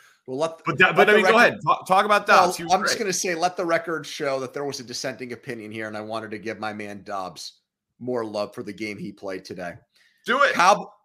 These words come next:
Speaker 1: Cowboys and Giants. Will the Giants win another game?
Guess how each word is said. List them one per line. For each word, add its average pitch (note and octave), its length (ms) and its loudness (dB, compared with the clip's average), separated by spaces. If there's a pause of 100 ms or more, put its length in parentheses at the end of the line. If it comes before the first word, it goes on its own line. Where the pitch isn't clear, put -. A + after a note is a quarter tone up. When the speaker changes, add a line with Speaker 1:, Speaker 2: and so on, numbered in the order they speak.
(140)
Speaker 1:
Cowboys G3+ 520 4
and E3+ 100 -6
Giants. A#2 600 -4 (1160)
Will F3 240 -2
the D3 120 -12
Giants G3 680 -4
win D#3+ 240 -8
another B2 440 -8
game? F#2 420 -14